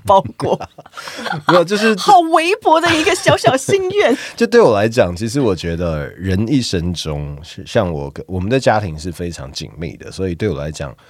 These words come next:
Speaker 2: 家人一直对我来讲是很重要的。
Speaker 1: 嗯。
Speaker 2: 但是说真的，找到另外一半，
Speaker 1: 爱人。
Speaker 2: 爱人嘛，他其实在你
Speaker 1: 爱人同志。
Speaker 2: 在，在你人生中也是很重要的。
Speaker 1: 是。
Speaker 2: 不过我觉得当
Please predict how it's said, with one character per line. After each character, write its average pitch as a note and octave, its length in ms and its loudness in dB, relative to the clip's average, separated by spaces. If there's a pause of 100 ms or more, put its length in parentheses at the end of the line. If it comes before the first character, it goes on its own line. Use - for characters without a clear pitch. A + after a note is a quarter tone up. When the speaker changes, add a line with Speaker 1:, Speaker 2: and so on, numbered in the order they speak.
Speaker 2:
家 A2 240 2
人 D2+ 220 -6
一 F2 60 -10
直 D#2+ 140 -12
对 F2+ 160 -8
我 A#1+ 80 -6
来 A1 120 -12
讲 A1 120 -14
是 - 100 -12
很 - 160 -14
重 - 260 -4
要 D2 200 -8
的。 - 80 -20
Speaker 1:
嗯。 E3 360 -8 (120)
Speaker 2:
但 C#3+ 140 4
是 A#2+ 300 0 (220)
说 D#3 180 2
真 C#3+ 280 2
的， D2 520 -2
找 E2 140 0
到 G2 120 2
另 G#2 180 0
外 G3 220 0
一 F3 80 -6
半， F#2 140 -2
Speaker 1:
爱 B1+ 40 -6
人。 - 140 -12
Speaker 2:
爱 A2 160 0
人 D2 240 -6
嘛， B1+ 200 -12
他 - 140 -2
其 B2 80 -2
实 B2+ 100 -2
在 - 120 2
你 C#4 60 4
Speaker 1:
爱 - 20 2
人 G#3 100 0
同 F3 260 -2
志。 F#3 220 -8 (380)
Speaker 2:
在， G#3+ 180 6
在 G3+ 200 4
你 D#3+ 80 6
人 A#2+ 240 4
生 D#3+ 180 4
中 D#3+ 160 4
也 G#2 40 2
是 G2+ 120 -2
很 F2 100 -2
重 D2+ 300 -6
要 D2 220 -8
的。 - 140 -16
Speaker 1:
是。 - 220 -16 (400)
Speaker 2:
不 C3 120 0
过 F#3+ 180 4
我 F2+ 180 2
觉 F2 140 -6
得 G2 60 -2
当 G#2 300 -4